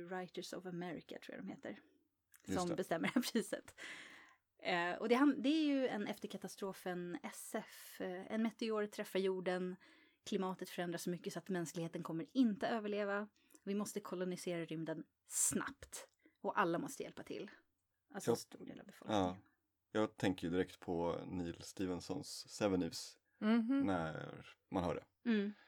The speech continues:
Speaker 2: Men, ehm, ja, jag vet inte, är den liksom, är den lika, så här, hard sci-fi som hans, vet, vet du det?
Speaker 1: Eh, ja, jag tänkte prova att läsa oss det.
Speaker 2: Mm.
Speaker 1: Mm.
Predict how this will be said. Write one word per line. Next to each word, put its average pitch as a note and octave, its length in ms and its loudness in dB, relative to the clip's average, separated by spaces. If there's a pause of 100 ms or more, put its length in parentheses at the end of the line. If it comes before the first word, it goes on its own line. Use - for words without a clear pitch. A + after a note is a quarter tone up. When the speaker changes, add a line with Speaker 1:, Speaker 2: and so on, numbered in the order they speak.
(400)
Speaker 2:
Men, F2 640 -2
ehm, E2+ 720 -4 (480)
ja, G#2 300 4
jag A2 100 2
vet B2 140 2
inte, G2+ 200 2
är G#2 100 6
den G#2+ 220 4
liksom, F#2+ 600 2
är G#2 120 4
den G2+ 100 6
lika, G2+ 320 4 (720)
så G2 60 -2
här, D#2 120 2 (320)
hard F2+ 260 4
sci-fi F#2+ 500 0
som F#2+ 260 -6
hans, G2 500 -8
vet, G2 200 -12 (220)
vet - 140 -8
du - 60 -6
det? - 100 -4 (560)
Speaker 1:
Eh, G3+ 260 2
ja, C4+ 640 2 (200)
jag A3+ 180 -2
tänkte C4+ 300 6
prova C4+ 320 0
att D4 120 2
läsa C4+ 260 2
oss A#3+ 120 -4
det. - 180 -2 (180)
Speaker 2:
Mm. A#3 180 -2 (380)
Speaker 1:
Mm. C#4 200 4